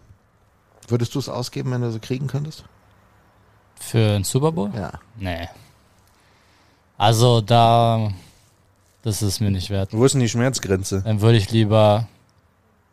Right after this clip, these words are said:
Speaker 2: das Geld würde ich dann lieber in Muted investieren und, äh,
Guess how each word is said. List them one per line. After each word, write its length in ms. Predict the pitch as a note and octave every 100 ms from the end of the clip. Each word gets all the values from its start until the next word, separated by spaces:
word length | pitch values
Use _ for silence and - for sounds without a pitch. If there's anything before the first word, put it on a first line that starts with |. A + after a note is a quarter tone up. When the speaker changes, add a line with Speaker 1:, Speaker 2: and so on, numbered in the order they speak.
| _ _ _ _ _ -
Speaker 2:
das 180 | -
Geld 240 | - A2 G2+
würde 160 | G#2
ich 60 | G2+
dann 140 | - G2
lieber 680 | G2 G2 G2 G3 G3 G3+ - _ _
in 480 | - G#2+ G2+ C#3+ G#3 - _ _ _ _ _ _ -
Muted 340 | A2 A2+ G#2+
investieren 760 | G#2+ G#2 G2+ - A2 G#2 G2+ G2
und, 320 | F#2+ F#2+ -
äh, 280 | G2 G2